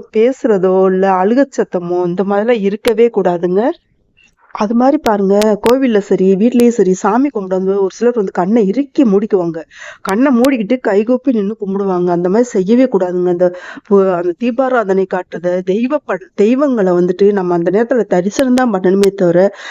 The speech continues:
கண்ணை மூடிக்கவே கூடாது. அதே மாதிரிதான் ஒரு சிலர் வீட்ல சாமி கும்பிடுறதும் பார்த்திருக்கேன். அஹ், கண்ணை இ-, அது என்னமோ தெரியல, சாமி கும்பிடனால கண்ணை இறுக்கி மூடிக்கணும் அப்படின்ற மாதிரி நினைக்கிறாங்க. அந்த மாதிரி செய்யவே கூடாதுங்க. இந்த மாதிரி கண்ணை இறுக்கி மூடிக்கிட்டு சாமி கும்பிடவே கூடாது. கண்ணை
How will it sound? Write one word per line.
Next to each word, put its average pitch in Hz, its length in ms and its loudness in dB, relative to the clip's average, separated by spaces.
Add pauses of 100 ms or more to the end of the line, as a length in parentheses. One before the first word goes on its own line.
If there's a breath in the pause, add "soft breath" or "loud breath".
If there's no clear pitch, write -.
(140 loud breath)
கண்ணை 220 340 2
மூடிக்கவே 240 460 4
கூடாது. 190 340 2
அதே 214 280 2
மாதிரிதான் 240 380 4
ஒரு 214 80 2
சிலர் 214 240 0
வீட்ல 254 300 0
சாமி 202 300 -2
கும்பிடுறதும் 196 480 -2
பார்த்திருக்கேன். 185 500 -2 (360 loud breath)
அஹ், 185 200 -2
கண்ணை 233 340 0
இ-, 202 120 0
அது 185 200 -2
என்னமோ 277 320 2
தெரியல, 202 260 2
சாமி 196 340 2
கும்பிடனால 233 380 0
கண்ணை 214 300 0
இறுக்கி 226 240 -2
மூடிக்கணும் 202 540 2
அப்படின்ற 190 360 0
மாதிரி 190 340 0
நினைக்கிறாங்க. 180 440 -2 (460 loud breath)
அந்த 185 220 -2
மாதிரி 208 220 0
செய்யவே 226 420 2
கூடாதுங்க. 190 500 0 (440 loud breath)
இந்த 180 140 0
மாதிரி 196 160 2
கண்ணை 202 320 -4
இறுக்கி 226 280 -6
மூடிக்கிட்டு 202 440 -2
சாமி 190 400 -8
கும்பிடவே 190 460 -2
கூடாது. 180 420 0
கண்ணை 180 360 2